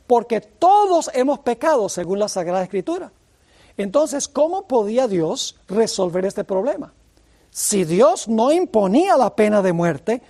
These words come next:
si no exigía perfección que exige la ley, entonces Dios hubiera sido mentiroso, hubiera dicho, "Bueno, yo dije que tenías que obedecer la ley y tenías que morir si la desobedecías, pero, ah, no voy a implementar eso ahora." Dios hubiera sido mentiroso.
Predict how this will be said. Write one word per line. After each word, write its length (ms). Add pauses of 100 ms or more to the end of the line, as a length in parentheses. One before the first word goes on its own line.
(100)
si 260
no 120
exigía 600
perfección 720
que 100
exige 360
la 100
ley, 220 (280)
entonces 560
Dios 160
hubiera 340
sido 220
mentiroso, 600
hubiera 180
dicho, 220
"Bueno, 200
yo 200
dije 180
que 140
tenías 320
que 100
obedecer 400
la 160
ley 300 (240)
y 120
tenías 380
que 100
morir 320
si 140
la 140
desobedecías, 720
pero, 220 (400)
ah, 280 (160)
no 360
voy 140
a 40
implementar 600
eso 320
ahora." 420
Dios 500 (120)
hubiera 360
sido 420
mentiroso. 680